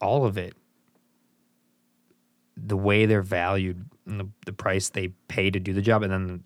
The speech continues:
how we pay them, it's so messed up.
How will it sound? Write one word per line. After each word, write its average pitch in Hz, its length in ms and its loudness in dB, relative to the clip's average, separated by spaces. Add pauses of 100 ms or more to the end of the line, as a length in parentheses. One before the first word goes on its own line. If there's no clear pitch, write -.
how 95 220 -2
we 92 200 -2
pay 95 220 -6
them, 101 220 -4
it's 95 200 -8
so 95 420 -6 (300)
messed 92 320 -14
up. - 160 -14